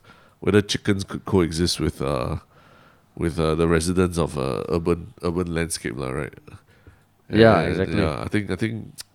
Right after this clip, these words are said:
Speaker 1: yeah, things like that. Well, you see, if we, if we really had to cull every single thing that, that, that, that, that caused noise or whatever for residents, uh, these are the kinds of
Speaker 2: Mm.
Speaker 1: things we'll be missing lah, right?
Speaker 2: Yeah, exactly. Oh, and it has been recorded back in twenty twelve as well.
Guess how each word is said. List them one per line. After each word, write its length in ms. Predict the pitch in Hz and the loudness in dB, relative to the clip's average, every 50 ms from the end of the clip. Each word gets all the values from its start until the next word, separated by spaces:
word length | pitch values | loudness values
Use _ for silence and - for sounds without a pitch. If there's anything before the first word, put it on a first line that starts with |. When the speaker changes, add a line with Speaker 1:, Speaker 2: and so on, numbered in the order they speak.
| _ - | _ -4
Speaker 1:
yeah, 160 | - 101 90 | 0 0 0
things 300 | - - 123 139 135 - | 0 0 -4 -4 -2 -2
like 100 | 90 85 | -2 0
that. 180 | 98 95 80 | 0 0 0
Well, 200 | 78 85 - - _ - - - | 0 -2 -4 -6 _ -16 -14 -10
you 80 | 120 135 | -6 -2
see, 240 | 135 160 151 120 | 2 2 4 4
if 100 | 101 92 90 | 2 2 2
we, 120 | 107 98 | 4 4
if 140 | 104 95 - | 4 4 4
we 100 | 110 107 | 4 6
really 240 | 104 113 120 139 127 | 6 8 8 8 8
had 140 | 107 98 - | 6 6 2
to 80 | 65 | -2
cull 360 | - - - 107 95 95 98 | -8 -2 4 6 6 8 8
every 200 | 92 87 90 87 | 6 4 2 0
single 260 | - - 85 78 87 90 | -2 -4 -4 -2 -4 -4
thing 240 | - - 90 92 | -4 -4 -8 -8
that, 160 | 71 64 - - _ - - - - - - - _ _ _ - | -8 -10 -10 -12 _ -20 -20 -20 -20 -20 -20 -20 _ _ _ -4
that, 260 | 65 69 58 57 62 | -4 -2 -2 -2 -2
that, 180 | 78 71 67 | -2 -2 -2
that, 420 | 65 76 69 60 50 50 - - - | -2 -2 -4 -4 -4 -8 -10 -8 -4
that 180 | - 71 50 50 - - - - - - | -4 -4 -4 -4 -8 -12 -18 -20 -18 -6
caused 320 | - - 92 87 82 - 92 | 0 2 2 2 2 0 2
noise 400 | 90 87 87 85 85 82 82 82 | 2 4 4 4 4 2 0 0
or 60 | 78 | 0
whatever 320 | 69 78 80 80 82 82 78 | 0 0 0 0 0 -2 -4
for 200 | 73 76 80 73 | -4 -6 -6 -4
residents, 460 | 76 78 78 - - 82 80 - - | -4 -4 -6 -6 -10 -10 -10 -8 -8
uh, 120 | 69 80 80 - _ - - - - - _ _ - | -10 -10 -10 -12 _ -20 -20 -20 -20 -20 _ _ -2
these 240 | - 135 131 117 | -2 0 0 0
are 40 | 101 | 0
the 40 | - | 2
kinds 240 | - 113 107 110 113 | 4 2 2 4 2
of 80 | 95 | 0
Speaker 2:
Mm. 60 | 120 117 | 2 2
Speaker 1:
things 180 | 98 90 85 | 0 0 0
we'll 80 | 95 85 | -2 -2
be 100 | 85 82 | -2 -4
missing 360 | 82 90 90 - - 98 104 | -4 -4 -4 -2 -2 -2 -2
lah, 140 | 104 87 82 85 | -2 -2 -2 -2
right? 220 | 87 87 - - _ _ _ _ _ _ _ _ _ _ _ _ _ _ _ _ - | -6 -8 -8 -10 _ _ _ _ _ _ _ _ _ _ _ _ _ _ _ _ -4
Speaker 2:
Yeah, 260 | 123 135 170 160 123 | 0 2 2 2 2
exactly. 380 | 98 95 98 107 - - 143 113 | 0 -2 -4 -4 -4 -4 -2 2
Oh, 200 | 147 202 190 - | 4 6 6 6
and 160 | 85 143 165 | 6 4 2
it 80 | 165 147 | 2 2
has 160 | 170 214 226 | 2 2 2
been 160 | 208 214 165 | 2 2 2
recorded 400 | 127 117 - - 123 143 156 117 | 2 2 2 2 2 4 4 4
back 120 | 90 135 151 | 4 2 2
in 120 | 147 120 | 0 0
twenty 240 | 98 117 117 127 135 | 0 0 0 0 0
twelve 320 | 131 - 131 131 131 110 101 | 0 4 4 4 4 4 2
as 60 | 92 | 2
well. 260 | 98 110 104 90 - | 2 2 2 0 -2